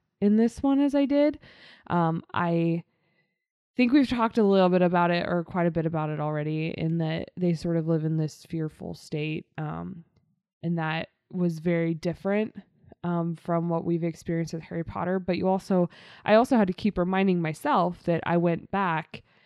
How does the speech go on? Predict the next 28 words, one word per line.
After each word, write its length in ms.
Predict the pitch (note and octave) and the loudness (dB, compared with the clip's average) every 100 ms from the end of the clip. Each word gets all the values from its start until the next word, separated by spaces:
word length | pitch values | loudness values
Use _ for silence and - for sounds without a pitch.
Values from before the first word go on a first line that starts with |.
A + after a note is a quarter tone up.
| _ - | _ -6
you 100 | F3+ | -2
know, 140 | D#3+ | -2
sixty, 360 | D#3+ F3+ - F3 | -2 -6 -4 -6
seventy 340 | D#3+ D#3 D#3+ | -4 -4 -2
years 260 | D3+ D#3 D3 | -2 -4 -4
in 100 | D3+ | -8
the 60 | |
past. 580 | D3 F#3+ D#3 C#3 F3+ - - | -6 -4 -4 -4 -8 -18 -20
So, 500 | - F3+ E3 D#3+ D#3 _ _ _ _ | 0 2 4 2 0 _ _ _ _
um, 500 | F3 E3+ D#3 D#3+ F#3+ - _ _ _ _ _ _ _ | -4 -2 -2 -4 -10 -18 _ _ _ _ _ _ _
how 300 | - F#3 F#3 E3+ | -14 -2 0 2
that 220 | D#3+ - _ | -2 -8 _
culturally 640 | - - G3+ - F3 D#3+ D#3+ | -8 0 0 2 0 0 -4
played 280 | - D#3 D3+ | -4 -4 -4
out. 300 | D3+ E2+ - - _ | -6 -8 -12 -20 _
Um, 220 | - D#3 - | -6 -6 0
it 60 | A3 | 4
was 140 | A3 | 4
a 60 | G#3 | 2
completely 520 | - G3+ A#3 C4 B3 | 0 -2 0 0 2
different 360 | G#3+ G#3 G3 F3 | 2 2 0 0
culture 420 | F#3+ G3 G3+ F#3 | -2 0 0 0
and 280 | - D#3 E3+ | -2 -2 0
a 40 | G#3 | 0
completely 440 | A3 G#3+ C4 C4 | 0 0 0 0
different 320 | B3+ C4 C4+ | 0 -2 -2
wizarding 580 | C4+ C4 C4+ C#4 C#4 C#4 - _ _ | -2 0 0 2 0 -2 -6 _ _
world, 500 | - B3 C#4 C#4 D4 | -6 0 2 2 0